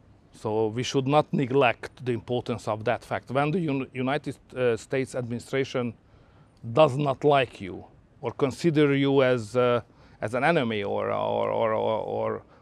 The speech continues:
or having a, a, a, a, a backtrack, it's, it's dangerous in international politics, you know.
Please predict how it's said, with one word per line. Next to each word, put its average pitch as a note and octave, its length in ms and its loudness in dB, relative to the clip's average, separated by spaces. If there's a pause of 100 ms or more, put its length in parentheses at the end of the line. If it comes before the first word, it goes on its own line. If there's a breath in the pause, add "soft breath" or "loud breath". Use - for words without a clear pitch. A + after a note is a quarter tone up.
(120)
or G#2 160 -2
having D3 440 2
a, C3 40 2
a, A#2+ 380 0
a, A2+ 580 -10 (440)
a, A2 180 -8 (840)
a B2 80 -6
backtrack, D3 680 2 (760 soft breath)
it's, C3 260 -6
it's D3 180 -4
dangerous C#3 440 0
in C3+ 100 -2
international A#2+ 460 -6
politics, - 540 -6
you G#2+ 120 -8
know. G#2 160 -14